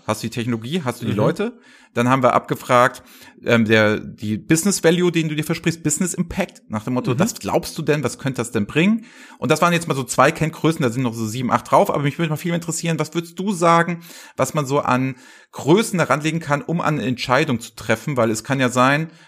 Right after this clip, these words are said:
Speaker 1: ey, hat einen riesen Business Impact, aber kriege ich erst in vier Jahren auf die Straße, uh, uncool. Vielleicht
Speaker 2: Mhm.
Speaker 1: mache ich erstmal was, was einen kleinen Business Impact hat, aber kriege ich ganz schnell und lerne wieder für das Große und so weiter.
Speaker 2: Mhm.
Speaker 1: Ähm, insofern, was würdest du denn sagen, was sind so Messgrößen an A I und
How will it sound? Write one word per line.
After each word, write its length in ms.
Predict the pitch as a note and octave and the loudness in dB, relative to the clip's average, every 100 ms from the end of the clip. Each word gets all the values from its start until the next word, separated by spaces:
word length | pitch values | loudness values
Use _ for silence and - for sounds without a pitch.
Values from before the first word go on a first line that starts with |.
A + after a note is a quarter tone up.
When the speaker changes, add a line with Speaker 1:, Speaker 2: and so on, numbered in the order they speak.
| _ | _
Speaker 1:
ey, 140 | - A#2+ | 2 2
hat 220 | C3+ - | 2 0
einen 80 | C3+ | -2
riesen 180 | D3 C3 | -2 0
Business 300 | F3+ E3 B2+ | 0 0 -4
Impact, 400 | B2 B2+ - A2+ | -2 -4 -2 -2
aber 100 | B2+ | -2
kriege 200 | - D3 | -2 -2
ich 80 | |
erst 160 | - - | -2 -4
in 60 | B2 | -4
vier 200 | D3+ C#3+ | -2 2
Jahren 240 | C3 C#3+ | 2 0
auf 100 | A2+ | -4
die 80 | - | -10
Straße, 600 | - C3 E3 A#2 D#3 - | -2 -2 0 -2 -4 -2
uh, 220 | C3+ F3+ | 0 2
uncool. 760 | - D#3+ F#3 - A#2+ A#2+ G3 B3+ - - _ - | 2 0 -2 -6 -2 2 2 0 -10 -20 _ 2
Vielleicht 200 | D3+ D#3+ | 4 6
Speaker 2:
Mhm. 60 | A3+ | 4
Speaker 1:
mache 120 | D3+ | 0
ich 140 | - | -4
erstmal 280 | C#3+ - C#3 | -4 0 2
was, 200 | C#3+ - | 2 0
was 100 | A#2+ | -6
einen 80 | B2 | -2
kleinen 300 | - E3+ D3+ | 2 2 2
Business 260 | B2+ C3 | -2 -4
Impact 300 | A#2+ B2+ B2+ C#3+ | -6 -6 -6 -6
hat, 140 | - | -4
aber 100 | B2 | -4
kriege 140 | - | -4
ich 80 | C3+ | -4
ganz 160 | C3+ B2+ | -4 -2
schnell 200 | C3+ D3+ | 0 0
und 100 | B2+ | 2
lerne 340 | A#2+ D3+ F3 | 4 4 2
wieder 220 | A#2 A2 G#2+ | -2 -4 -4
für 100 | G#2+ | -6
das 160 | G2+ | -8
Große 340 | - D#3 E3 A2 | -6 -4 -4 -6
und 120 | E2+ | -8
so 100 | F2+ | -6
weiter. 300 | F#2 C3+ C#3 - - - | -6 -6 -10 -16 -20 -4
Speaker 2:
Mhm. 160 | E3 D3+ | 2 4
Speaker 1:
Ähm, 300 | B2+ C#3 C3+ | 4 2 -2
insofern, 320 | C#3 C3+ D3+ C#3 | -6 -4 -2 -2
was 180 | D#3+ | -2
würdest 180 | F#3 - | -4 -2
du 60 | F3 | -2
denn 100 | D#3 | 2
sagen, 260 | C#3+ D3+ | 2 2
was 120 | C#3 D3 | -2 -6
sind 120 | D3 | -6
so 100 | B2+ | -2
Messgrößen 720 | C3 F3 - - C3+ C#3+ C3+ | 0 0 -2 -4 -4 -4 -4
an 160 | - A#2+ | -2 0
A 320 | A2+ - B2 | 0 0 0
I 100 | E3 | 0
und 380 | - B2+ B2+ | 0 -2 -2